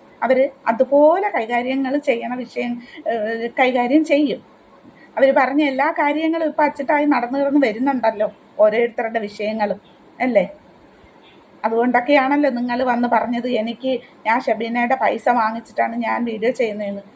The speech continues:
എനിക്ക് അതിൻ്റെ ഒരു ആവശ്യമില്ല കേട്ടോ. ഞാൻ അന്തസ്സായിട്ട് ജോലി ചെയ്യുന്നു, അല്ലാതെ YouTube-ന്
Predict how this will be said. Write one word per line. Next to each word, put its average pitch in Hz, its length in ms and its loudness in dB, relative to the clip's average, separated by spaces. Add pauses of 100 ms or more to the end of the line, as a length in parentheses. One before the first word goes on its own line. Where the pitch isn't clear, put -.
എനിക്ക് 262 240 -4
അതിൻ്റെ 294 200 4
ഒരു 277 140 2 (220)
ആവശ്യമില്ല 277 560 0 (1080)
കേട്ടോ. 247 260 0 (380)
ഞാൻ 254 220 2
അന്തസ്സായിട്ട് 277 760 2
ജോലി 226 420 0
ചെയ്യുന്നു, 190 220 -6 (240)
അല്ലാതെ 247 280 4
YouTube-ന് 269 520 0